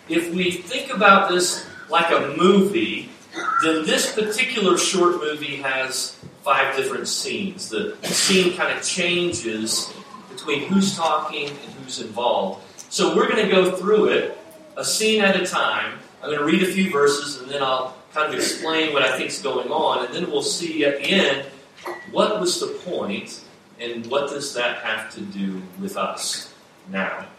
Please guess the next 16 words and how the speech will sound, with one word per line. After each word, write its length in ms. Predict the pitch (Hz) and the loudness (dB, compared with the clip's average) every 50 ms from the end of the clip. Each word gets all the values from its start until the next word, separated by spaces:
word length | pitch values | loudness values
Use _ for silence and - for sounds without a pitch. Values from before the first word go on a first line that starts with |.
| - - - - _ | -20 -20 -20 -14 _
So 280 | - - - - - - | 4 6 8 8 8 8
the 220 | - 427 - - | 6 2 0 0
first 680 | - - 466 466 - - - - - - - - - - | -2 0 4 4 4 4 4 0 -2 -6 -10 -16 -12 -8
scene 580 | - - - - 214 202 170 147 143 147 143 | -4 -2 0 0 2 2 2 2 0 -2 -2
begins 480 | 143 147 143 143 160 170 170 165 156 147 | -4 -4 -4 -2 0 2 2 2 0 0
in 160 | 147 139 139 | -2 -4 -4
John 320 | - 143 147 156 180 190 - | -4 -2 0 0 0 -2 -2
chapter 280 | - 196 190 - - 208 | -4 -4 -4 -4 -6 -8
four. 520 | - - - - 104 104 104 107 - - - - - - - - - | -10 -8 -10 -8 -8 -6 -4 -4 -6 -6 -10 -14 -18 -20 -18 -14 -12
We're 80 | 139 | -6
gonna 220 | 143 160 143 143 139 | -2 0 0 0 0
read 260 | 147 147 147 147 143 | 0 0 0 0 2
verses 380 | 143 147 143 - - 127 - - | 2 2 2 2 -2 -4 -6 -8
one 300 | - 135 139 143 - - | -6 -4 -4 -4 -4 -6
through 160 | - 123 117 | -10 -8 -6
six. 760 | - - - - - - - - - - - - - - | -4 -4 -2 0 0 -2 -2 -4 -4 -4 -4 -4 -6 -8